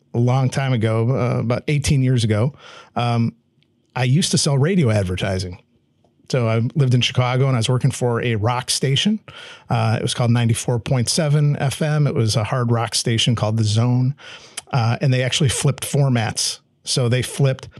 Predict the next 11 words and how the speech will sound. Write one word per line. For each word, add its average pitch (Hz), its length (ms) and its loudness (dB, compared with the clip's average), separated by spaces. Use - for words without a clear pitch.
literally 135 420 2
at 139 80 -2
noon 143 280 4
one 120 160 2
day, 120 180 0
they 123 380 0
flipped - 280 -4
to - 100 2
an 117 60 2
oldies 135 460 2
format 113 520 0